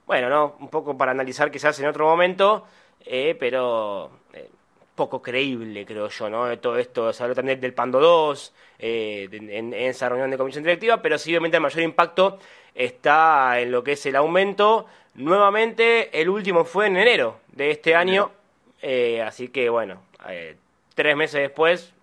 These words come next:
Speaker 1: otro aumento más.
Speaker 2: Sí, bueno, también, eh, imagino que, eh, ya estaba planeado, ¿no? Eh, pero bueno, eh, nosotros hicimos una encuesta hace un ratito, si después quieren votar, pero vamos a dar los resultados parciales en nuestra cuenta de, de Twitter, que es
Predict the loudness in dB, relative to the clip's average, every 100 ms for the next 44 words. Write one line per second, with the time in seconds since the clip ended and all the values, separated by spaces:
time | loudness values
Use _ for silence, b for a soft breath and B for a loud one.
0 | _ -2 0 2 0 0 -2 -6 -12 _
1 | _ _ _ _ b b b b _ -6
2 | -2 2 2 0 -6 -6 -6 -10 -14 -10
3 | -10 -12 _ _ _ -12 -10 -6 -6 -4
4 | -6 -8 -14 b b b -20 -16 -10 -2
5 | 2 2 2 0 2 4 4 2 -2 _
6 | -4 -2 -2 -4 -6 -6 -6 -8 -4 2
7 | 2 2 0 B B B B -6 -2 -2
8 | -4 -6 -10 -6 -4 0 -2 -2 -2 0
9 | 0 -2 0 0 0 -6 -4 -4 -2 -4
10 | -4 -4 -4 -4 -2 -2 0 2 2 2
11 | 2 2 2 0 0 2 0 -4 -2 0
12 | 0 -2 0 0 0 -6 -8 -6 -4 -4
13 | -2 -2 -2 -6 -8 -4 -2 0 0 -2
14 | -6